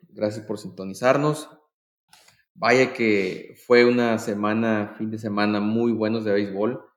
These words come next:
Muchos juegos, eh, varias sorpresas. No, no me esperaba cómo se dieron las series de la, de la Liga Nacional, las series divisionales. La Liga Americana fue más o menos como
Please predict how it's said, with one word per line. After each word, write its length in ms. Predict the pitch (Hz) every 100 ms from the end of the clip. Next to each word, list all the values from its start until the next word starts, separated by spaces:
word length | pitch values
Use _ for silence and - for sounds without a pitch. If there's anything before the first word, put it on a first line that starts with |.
| _ _ _ _
Muchos 300 | - 120 123
juegos, 520 | 113 117 120 131 120 - 107
eh, 400 | 104 101 - _
varias 300 | 104 117 123
sorpresas. 720 | 107 - 113 113 135 139 - _
No, 760 | - 110 113 113 107 101 - - _
no 140 | 107
me 100 | 113
esperaba 880 | 113 - 98 101 104 98 92 - _ _ _ _ _ _ _ _ -
cómo 260 | 110 120
se 340 | 113 101 90 92
dieron 300 | 101 110 107
las 140 | 90
series 220 | 101 107
de 100 | 101
la, 360 | 90 - 58 _ _ _ _ _ _ _
de 180 | -
la 40 | 98
Liga 160 | 101
Nacional, 400 | 107 104 95 101
las 140 | 104 98
series 200 | 101 104
divisionales. 720 | 101 90 - 95 104 113 110 - _ - - _
La 140 | 117 113
Liga 140 | 131
Americana 440 | 139 120 - 120 120
fue 140 | 123
más 200 | 120 120
o 40 |
menos 260 | 120 113 113
como 480 | - 101 87 78